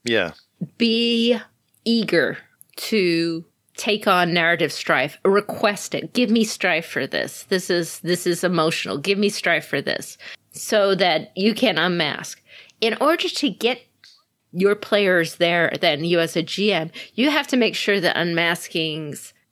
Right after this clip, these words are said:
Speaker 2: can have an, a positive effect. Do, do have a positive effect so that they are willing to take on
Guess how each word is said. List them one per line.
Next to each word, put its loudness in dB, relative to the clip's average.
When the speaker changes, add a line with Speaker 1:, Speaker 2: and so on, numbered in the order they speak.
Speaker 2:
can -4
have -2
an, -2
a -6
positive -4
effect. -12
Do, 0
do 0
have -4
a -4
positive -4
effect -6
so 0
that 2
they 6
are 4
willing 4
to -2
take -2
on -4